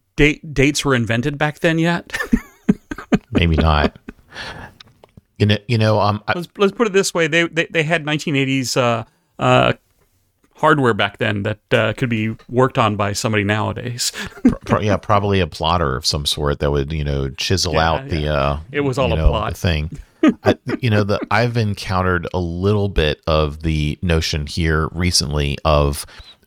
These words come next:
Speaker 2: uh, data sets that are used to train models, and the article that, um, we just went through on the chess example was talking about, you know, millions of games that have been played and had been stored in these models, and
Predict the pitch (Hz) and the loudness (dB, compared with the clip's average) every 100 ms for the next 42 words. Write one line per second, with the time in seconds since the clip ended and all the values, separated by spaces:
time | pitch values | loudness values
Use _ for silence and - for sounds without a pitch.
0 | - - 92 98 101 98 71 69 - 78 | -4 -2 0 2 4 4 0 -2 -2 -2
1 | 78 78 78 - - 82 78 90 90 101 | 0 0 -2 -6 -4 -2 0 0 0 0
2 | 107 - - 80 76 78 82 87 - 80 | -2 -4 -2 -2 0 -2 0 0 0 -2
3 | 76 73 71 65 - 76 71 69 - 82 | 0 2 0 0 -4 -2 -2 -4 -2 -2
4 | 85 - 78 80 - 76 71 69 73 69 | 0 -2 -2 -2 -2 0 0 0 0 -2
5 | 65 80 71 - 113 - 78 71 73 67 | -6 -6 -4 -2 0 0 -2 -2 -2 -2
6 | - 65 64 - 76 78 71 - - - | -2 -2 -2 -4 0 0 2 0 -2 0
7 | 82 - 73 71 71 - - 78 71 69 | 0 0 0 2 2 -2 -4 -2 0 -2
8 | 78 - 87 95 92 80 76 78 76 78 | -6 -4 0 2 2 0 -2 0 2 2
9 | 69 76 67 67 - 71 60 67 67 73 | 0 -2 -4 -6 0 0 2 -2 -2 -2
10 | 73 71 80 73 69 - 73 69 69 65 | -2 -2 -4 -2 0 0 2 -2 -2 -4
11 | 64 87 82 78 55 58 - - - - | -4 2 2 2 0 0 0 -2 -20 -18
12 | - - 87 80 78 73 73 | -20 -2 2 4 4 2 -2